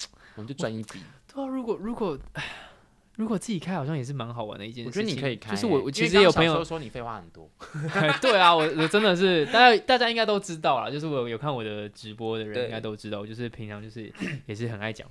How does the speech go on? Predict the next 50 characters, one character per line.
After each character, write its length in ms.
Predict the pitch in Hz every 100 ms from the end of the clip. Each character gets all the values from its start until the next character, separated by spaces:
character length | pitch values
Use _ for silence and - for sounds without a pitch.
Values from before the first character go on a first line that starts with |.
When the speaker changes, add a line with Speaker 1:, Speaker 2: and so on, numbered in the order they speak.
| -
Speaker 2:
话 160 | - -
的。 100 | - - - -
<clears throat> 920 | 160 139 107 - - - - - -
看 200 | - -
一 40 | -
下 220 | - - -
哦， 260 | 50 - 143 - _ _ _ _ _ _ _
呃， 480 | 156 151 151 147 151
小 320 | 147 143 123 127
智 320 | - 202 180
方 260 | 175 175
向 240 | 190 190 135
感 200 | 113 104
好 160 | - 107
不 100 | 151
好？ 320 | - - - _ _ _ _ _ _
嗯， 320 | 131 131 131
其 140 | 131 135
实 80 | 139
不 80 |
太 220 | 127 131 113
好。 80 |
我 100 | 104
很 100 | 123
容 160 | 127 127
易 60 | 160
是 140 | 156
那 100 | 151
种 180 | 135 113
逛 240 | 139 127 127
夜 160 | 123
市， 180 | 113 120
然 100 | 107
后 80 | 110
去 300 | - 131 120
一 40 |
家 200 | 117 113
店 200 | 113 113
出 180 | 104 117
来 100 | 104
之 100 | 101
后， 60 | 107
我 80 |
又， 240 | 107 110 110
出 220 | - 139
来 100 | 123
之 120 | 107
后 80 | 113
又 160 | 120 113
往 260 | 104 101